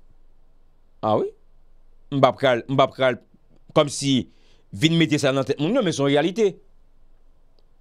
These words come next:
s on reyalite ke l ye. Paske m sonje ke nan yon deklarasyon ke senatè Florid, eta Florid lan,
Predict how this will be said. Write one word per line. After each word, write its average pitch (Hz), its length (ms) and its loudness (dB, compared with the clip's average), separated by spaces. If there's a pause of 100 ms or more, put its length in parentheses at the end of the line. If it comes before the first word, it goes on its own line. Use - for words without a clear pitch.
(200)
s - 180 -10
on 110 80 2
reyalite 151 460 0
ke 233 100 -4
l 320 80 -2
ye. 466 120 0 (2000)
Paske 175 400 2
m 175 80 -4
sonje 160 480 0
ke 151 220 2 (180)
nan 143 220 0
yon 120 160 -6
deklarasyon 151 960 -2 (1000)
ke 165 160 6 (240)
senatè 165 640 0 (500)
Florid, 147 560 0
eta 147 240 2
Florid 127 380 -4
lan, 120 160 0